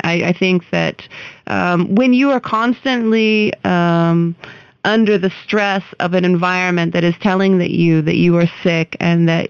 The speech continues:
you are not, um, you know, that you're, you're mentally ill, basically, when you're, when you're constantly hearing things like that. And I know that in the country that you're in right now, um,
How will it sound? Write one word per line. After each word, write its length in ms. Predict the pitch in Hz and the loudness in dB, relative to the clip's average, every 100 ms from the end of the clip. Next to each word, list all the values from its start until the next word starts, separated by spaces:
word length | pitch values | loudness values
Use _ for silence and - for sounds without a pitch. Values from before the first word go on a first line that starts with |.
| - | 0
you 300 | 180 180 175 | 2 2 2
are 100 | 175 | 2
not, 500 | 175 175 180 - - - - - - | 0 0 -4 -6 -12 -20 -20 -20 -8
um, 680 | - 170 170 165 165 165 170 _ - - | -2 0 2 2 2 0 -4 _ -8 0
you 140 | 214 | 2
know, 140 | 220 | 2
that 140 | 185 208 | -2 -2
you're, 140 | 220 | 0
you're 160 | 220 214 | 2 2
mentally 460 | 208 214 233 190 | 2 0 0 0
ill, 220 | 156 180 147 | 0 0 0
basically, 600 | 139 147 - - - 185 | -2 -4 -6 -4 -4 -4
when 160 | - 185 | 0 2
you're, 220 | 175 170 - | 2 -2 0
when 160 | 180 | 2
you're 120 | 180 | 2
constantly 560 | 170 214 214 214 202 175 | 0 -2 -2 -2 -2 -2
hearing 400 | - 196 190 185 | 0 0 2 2
things 220 | 180 170 | 2 0
like 160 | 170 160 | -2 -2
that. 180 | 156 160 | -2 0
And 80 | |
I 80 | 160 | 2
know 300 | 170 185 214 | 2 2 0
that 180 | 202 185 | 0 0
in 140 | - | 0
the 80 | 170 | 0
country 400 | - 180 - 190 | 2 0 2 0
that 120 | 170 | 0
you're 300 | 180 190 220 | 0 0 0
in 240 | 208 190 185 | 0 0 0
right 260 | 170 170 | -2 -2
now, 380 | 170 175 180 262 - - - - - | -2 -2 -2 -4 -8 -20 -20 -20 -6
um, 680 | 185 180 175 175 175 175 | -2 0 0 2 2 0